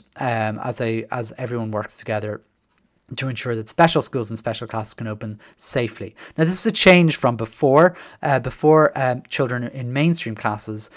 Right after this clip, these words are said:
some children in mainstream classes were to come back to school on the twenty-first of January, but this seems to have been, uh, scrapped.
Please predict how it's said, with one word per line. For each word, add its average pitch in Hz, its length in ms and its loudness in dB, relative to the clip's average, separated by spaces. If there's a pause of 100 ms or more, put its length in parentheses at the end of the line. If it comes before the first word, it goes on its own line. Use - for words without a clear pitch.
some 196 260 6
children 107 280 -4
in 107 80 -10
mainstream 107 340 -12
classes 104 320 -8
were 113 160 -4
to - 120 -14
come 113 180 -8
back 107 220 -6
to 117 80 -14
school 110 300 -6
on 107 440 -6
the 107 180 -10 (160)
twenty-first - 920 -6
of 110 60 -10
January, 110 480 -6 (240)
but 120 120 -8
this 135 140 0
seems 117 300 -8
to 113 200 -8
have 104 400 -8
been, 104 420 -10
uh, 117 80 -14
scrapped. - 560 0